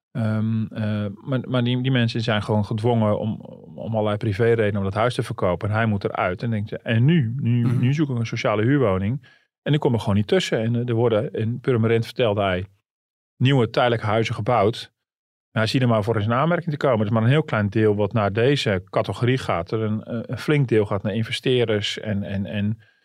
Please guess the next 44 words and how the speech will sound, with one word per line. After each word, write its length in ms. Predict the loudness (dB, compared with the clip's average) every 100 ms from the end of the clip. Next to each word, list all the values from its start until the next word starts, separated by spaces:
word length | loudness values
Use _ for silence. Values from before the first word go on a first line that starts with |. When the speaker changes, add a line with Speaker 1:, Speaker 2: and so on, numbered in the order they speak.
| _
Speaker 1:
en 120 | -2
private 440 | 0 0 0 0 -2
sector 340 | -2 -2 -4
voor 120 | -2
de 60 | -2
vrije 300 | 0 2 4
huur. 400 | 4 4 4 0 0
En 100 | 0
dat 120 | 0
is 100 | -2
dus 200 | -2 -2
ook 140 | -4
zijn 180 | -4 -2
pleidooi. 520 | 0 2 2 2 2
Zoek 260 | -2 -4 -4 -2
een 120 | 2
nieuwe 200 | 2 2
verdeelsleutel 920 | -2 0 2 2 0 -2 -2 -4 -6 -16 _ _ _
tussen 180 | -2 0
wat 100 | 0
beschikbaar 400 | -4 -4 -2 -4
is 160 | -4
aan 60 | -6
sociale 440 | -6 -2 0 0
huur 320 | 2 2 2
en 160 | 0 -2
een 80 | -2
vrije 340 | 0 2 4
huur. 340 | 4 4 2 -4 -8
Speaker 2:
Mhm. 140 | -2
Speaker 1:
Goed, 100 | 0
het 100 | 0
is 80 | 0
maar 200 | 0 2
een 180 | 4 4
voorbeeld, 440 | 4 4 4 2
hè. 100 | 2
We 60 | 0
Speaker 2:
Ja. 60 | 0
Speaker 1:
proberen 280 | 0 0
het 100 | 0
natuurlijk 200 | -2 -2
te 60 | 0
illustreren. 680 | 0 0 0 2 2 -2